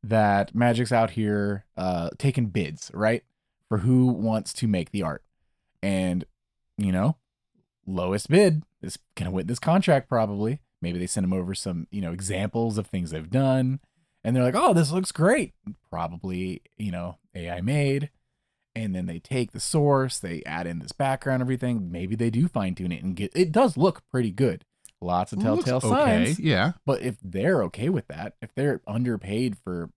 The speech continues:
Speaker 1: hand done work anyway, and they think it looks pretty good, maybe they don't know about the A I thing. Maybe they don't care about the A I thing. They got their money, and it, they put out a pretty good looking product for probably minimal time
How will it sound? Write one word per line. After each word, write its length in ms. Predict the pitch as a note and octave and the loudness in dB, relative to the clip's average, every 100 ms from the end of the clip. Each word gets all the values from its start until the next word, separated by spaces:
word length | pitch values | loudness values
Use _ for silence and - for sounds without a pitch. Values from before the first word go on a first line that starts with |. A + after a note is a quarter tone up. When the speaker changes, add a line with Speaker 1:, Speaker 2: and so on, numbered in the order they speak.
| _ _ - | _ _ -14
Speaker 1:
hand 320 | F#2 A2 A#2 | -4 0 0
done 240 | G#2+ G#2 G2+ | 0 -2 -2
work 300 | G2 G2+ - | -4 -4 -6
anyway, 580 | E2+ B2 G#2 D2+ D#2+ E2 | -6 -4 -4 -6 -10 -8
and 200 | F#2+ F2+ | -6 -6
they 180 | D#2+ G2 | -4 -6
think 240 | A#2+ G2 F#2 | -6 -8 -8
it 160 | - | -10
looks 160 | G2 G2 | -10 -10
pretty 300 | - G2 D#2+ | -8 -8 -8
good, 400 | - A#2 F#2 G2+ _ _ _ _ - | -8 -8 -8 -12 _ _ _ _ -10
maybe 200 | A2 C#3+ | -4 -4
they 280 | E2+ F2+ A#2 | -4 -2 0
don't 240 | D#3+ - | 0 -2
know 200 | F2 A#2+ | -6 -2
about 220 | F3 E2+ | -2 -4
the 100 | E2+ D#2+ | -10 -12
A 140 | F2 | -12
I 40 | |
thing. 220 | G2 G#2+ C#3 | -10 -6 -2
Maybe 160 | D#3+ | 0
they 80 | F#3+ | 2
don't 180 | G3 D3 | 0 -2
care 300 | - F3 B2 | -10 -4 -4
about 220 | F2 E2 | -4 -6
the 100 | E2+ | -8
A 80 | E2+ | -10
I 40 | |
thing. 140 | E2+ G2+ | -6 -4
They 80 | D3 | -2
got 200 | G#2 E2+ | -2 -4
their 100 | D#2+ | -4
money, 360 | E2+ G2+ E3+ _ _ _ _ _ - | -4 -4 -4 _ _ _ _ _ -10
and 320 | A2+ B2 A#2+ - _ - | -4 -2 -2 -6 _ -14
it, 140 | F3+ - | -12 -6
they 120 | B3+ | -6
put 180 | - D4+ | -2 0
out 160 | C4 | 0
a 60 | B3 | 0
pretty 300 | - F3 D#3+ | 0 0 0
good 340 | - A#2 A#2 | -2 -4 -4
looking 360 | G#2+ - G#2 A2 _ _ _ _ | -6 -6 -6 -8 _ _ _ _
product 400 | - F2 F2 F3+ _ _ _ - | -4 -2 -2 -6 _ _ _ -2
for 320 | A#2+ A#2 - _ _ _ _ _ _ _ _ - | 0 0 -2 _ _ _ _ _ _ _ _ -6
probably 640 | F#2+ G2 G2 G#2 G#2 G#2+ | 0 2 2 -2 -2 0
minimal 880 | G#2+ G#2+ G2+ G#2+ B2+ B2+ A#2 A2 A2 - | 0 0 0 2 2 2 2 0 -2 -4
time 420 | G#2 F#2 F2 G2 | -2 0 0 -4